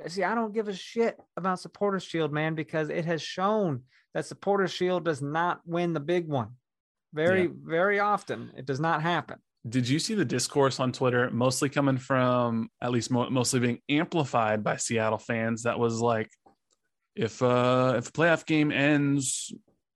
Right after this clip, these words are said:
Speaker 2: after a hundred twenty minutes and it's still tied, we shouldn't go to a penalty shootout. Just the higher seeded team should automatically go on."
Speaker 1: Why would they say that?
Speaker 2: Well, 'cause they, I mean, I think it was Brian Strauss who first said it, and then a bunch of Seattle people were like, "Yeah, this is a great idea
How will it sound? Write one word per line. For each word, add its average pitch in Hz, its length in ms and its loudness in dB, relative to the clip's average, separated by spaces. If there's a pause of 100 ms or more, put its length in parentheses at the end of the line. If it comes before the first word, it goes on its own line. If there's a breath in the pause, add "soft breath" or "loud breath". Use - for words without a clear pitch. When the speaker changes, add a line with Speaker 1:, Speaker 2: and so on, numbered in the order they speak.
(280)
Speaker 2:
after 120 360 0
a 123 40 4
hundred 127 220 2
twenty 139 160 0
minutes 131 320 2
and 127 80 -4
it's 117 80 -8
still 143 180 -2
tied, 135 440 0 (120)
we 127 80 -2
shouldn't 147 280 0
go 151 100 4
to 139 80 4
a 127 40 0
penalty 143 300 0
shootout. 117 400 0
Just - 160 -10
the 113 60 -14
higher 127 240 0
seeded 120 340 -2
team 127 200 2
should 123 200 -4
automatically 120 500 0
go 117 140 -2
on." 110 180 -6 (680)
Speaker 1:
Why 113 300 0
would 113 120 -2
they 113 100 -2
say 117 200 -6
that? 107 220 -8 (460)
Speaker 2:
Well, 120 200 -2
'cause 107 180 -6
they, 110 280 0
I - 80 -8
mean, 101 300 -6
I - 60 -20 (140 soft breath)
think 135 60 2
it - 20 6
was 127 100 4
Brian 117 320 2
Strauss 110 400 0
who 113 100 -4
first 110 320 -2
said 113 180 2
it, 120 120 0
and 113 140 -2
then 110 80 0
a 107 80 -2
bunch 110 200 -2
of 107 60 -6
Seattle 104 400 -2
people 113 300 -4
were 107 80 0
like, 104 100 -4
"Yeah, 214 120 2
this 381 120 0
is - 80 -6
a 180 40 -4
great 233 260 2
idea 127 380 0